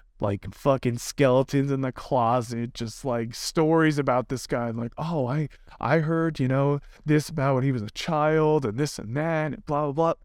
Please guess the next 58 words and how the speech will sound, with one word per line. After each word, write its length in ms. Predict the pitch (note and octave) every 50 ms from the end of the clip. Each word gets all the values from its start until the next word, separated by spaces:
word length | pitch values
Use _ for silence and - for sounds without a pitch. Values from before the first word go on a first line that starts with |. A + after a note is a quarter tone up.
| - -
Every 340 | G#3+ A3 A3+ G3+ B3+ B3
single 280 | G#3 - A#3 A3 G3+ G3
person. 380 | - - G3 F#3 D#3+ - E3 D3+
And 100 | C#3+ D3
he's 180 | D3 C#3+ - -
like, 140 | D#3 D3 - _ _ - - - - _
"He 160 | - - F3+
made 160 | E3 F3 F3
me 140 | F3+ F3+ F#3+
this 180 | F3 F#3+ F3+ -
paper 340 | - - - F#3 - A2 -
crane. 380 | - - F#3 F3 E3 D#3 D3
It's 120 | D3 - -
so 200 | - E3+ D#3+ D#3
cool." 320 | - - F#3 E3+ D3+ C#3+
And 80 | C#3+ D3+
then 80 | D#3 D#3+
another 180 | E3+ E3+ E3+
person, 280 | D#3+ - E3 D#3 D3+ -
"Oh, 140 | - B3+ C#4
he 100 | E4 E4
made 220 | D#4+ E4 D#4+ D4+
me 180 | D4+ E4 E4+ F#4+
a 60 | G4+
paper 300 | F#4 - D#4 B3 F#3+ F#3+
crane. 300 | - - G3 F3+ E3+ E3
It's 140 | F#3 - -
great." 300 | - B3+ C4 B3+ F#3+ - - - - - -
Everybody 640 | - G#3+ G#3+ A#3+ C#4+ D4 A#3 B3+ B3 A#3+ B3 A#3 G#3 -
<laughs> 40 | -
in 100 | G3 - -
the 60 | -
fucking 480 | F#3+ - - - - - - - A#3+ G3+
jury's 460 | F#3+ - C4 C4 B3 A#3+ A3+ G#3 -
like, 160 | A#3 A3 G#3+ - - - - - - -
"He 100 | C4+ B3+
made 240 | C4+ C#4 C#4+ C#4+ C4
me 80 | C#4 C#4
a 60 | A3+
paper 300 | - C#4+ C#4 B3 C4+ B3+
crane. 340 | - - D4 C#4+ C#4+ B3+ A3+
I 40 |
have 200 | A3+ A3+ A#3+ A#3+
such 240 | - - C4+ A3 -
a 60 | C4
great 260 | A3 C#4 C4+ C4+ B3 -
story 320 | - C#4+ C4+ C4 C4 A#3+
with 220 | A3 G3 F3 D#3
him." 120 | F3 E3 E3 - _ -
And 140 | F3+ F3+ F3
the 80 | F#3
guy 300 | F3+ E3 F3+ F3 F3 F3+
that's, 200 | F3+ F3+ F3 -
like, 140 | G3 F#3 F3+
the 80 | F3 E3+
subject, 520 | - - E3 D3+ D3+ D#3 F3 F3 E3+ D#3+ D3+
he's 160 | C#3+ C#3 C#3
like, 240 | C#3 C3 C3 -